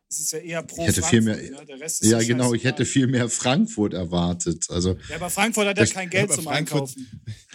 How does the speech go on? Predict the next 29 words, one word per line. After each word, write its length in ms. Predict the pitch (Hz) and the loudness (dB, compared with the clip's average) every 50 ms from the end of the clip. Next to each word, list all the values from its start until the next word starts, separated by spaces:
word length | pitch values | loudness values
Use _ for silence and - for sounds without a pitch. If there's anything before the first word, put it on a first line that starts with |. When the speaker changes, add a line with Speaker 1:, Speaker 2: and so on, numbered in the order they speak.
| - - - _ | -20 -20 -2 _
Speaker 2:
das 120 | 101 101 - | 4 4 4
Speaker 3:
was 20 | |
Speaker 2:
schö-, 120 | - 120 87 | 4 2 2
Speaker 3:
will, 80 | 71 | 2
Speaker 2:
das 160 | 104 104 - 147 | 2 0 0 0
Speaker 3:
was 140 | 147 - | -4 -6
will 120 | 147 147 151 | -6 -6 -6
Frankfurt 460 | - - 127 147 151 - 156 147 - | -6 -6 -6 -6 -6 -8 -10 -8 -6
denn 120 | 139 131 123 | -6 -4 -4
sein? 380 | 123 120 135 156 151 131 117 98 - - - - - - | -4 -4 -4 -2 -4 -4 -4 -6 -6 -8 -10 -10 -6 -2
Speaker 2:
Ja, 340 | 90 85 90 95 101 104 87 - - - - | 0 2 4 4 2 2 0 -4 -8 -6 0
das 140 | - 101 - | 2 4 4
Schöne 280 | - - 147 165 160 147 | 6 4 4 4 2 0
ist, 280 | 131 131 127 - - | -2 -4 -6 -6 -6
das 120 | - 85 - | -6 -2 2
erste 340 | - 120 143 - - - 123 | 2 2 2 2 0 -2 -2
Signing 540 | - - 123 123 123 120 117 117 113 113 | 0 2 2 2 2 4 4 2 2 2
ist, 280 | 110 107 104 - - - | 0 0 -2 -2 -4 -2
äh, 480 | - 98 98 95 95 95 95 92 - - - | 0 2 4 4 4 2 2 0 -2 -4 -4
ist, 260 | 87 82 - - - | -2 -2 -2 0 0
ist, 340 | 90 90 80 - - - - | -2 -2 0 -2 -2 -2 -2
äh, 380 | 85 87 85 82 82 82 78 - | 0 2 2 2 2 0 -2 -4
was, 200 | 65 65 - - - | -6 -10 -14 -14 -14
wo 180 | - 71 76 76 | -10 -10 -10 -8
kommt 180 | - - - 76 | -6 -6 -4 -2
denn 40 | |
der 100 | 78 76 | -2 0
her? 180 | 82 87 80 71 | 0 0 0 -2
Was, 180 | 69 71 - | -6 -10 -12